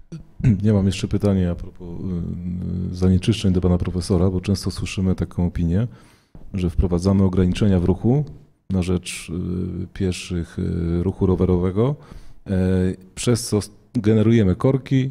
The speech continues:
a jak samochody stoją w korkach, to jest więcej zanieczyszczeń, bo więcej spalin. Jakby one by miały ruch płynny, to wtedy byłoby wszystko super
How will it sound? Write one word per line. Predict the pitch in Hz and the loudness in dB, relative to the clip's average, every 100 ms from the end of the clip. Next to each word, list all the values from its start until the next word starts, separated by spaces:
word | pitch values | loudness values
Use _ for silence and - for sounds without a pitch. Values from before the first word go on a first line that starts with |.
| - | -4
a | 104 | -2
jak | 98 | -2
samochody | - 107 110 104 | 0 2 2 0
stoją | 92 104 92 | -2 2 2
w | |
korkach, | - 107 101 107 98 | 2 -2 2 0 0
to | - 95 90 | -2 2 4
jest | 90 | 2
więcej | 90 98 92 90 | 2 0 0 0
zanieczyszczeń, | 87 85 110 98 - 95 | 0 0 -2 -4 -4 -4
bo | 87 | -2
więcej | 87 - 85 | -4 -4 -10
spalin. | - 87 80 82 | -4 -4 -2 -2
Jakby | 87 101 110 | -2 -2 2
one | 104 | 2
by | 92 98 95 | 0 -2 0
miały | 92 92 | 2 2
ruch | 90 - | 0 0
płynny, | 139 139 135 127 127 - - _ | 0 2 2 2 0 -4 -20 _
to | - | -6
wtedy | 113 107 95 | -2 -2 0
byłoby | 95 87 87 | 0 0 -4
wszystko | - - | -6 -12
super | - 90 87 82 | -6 -4 0 0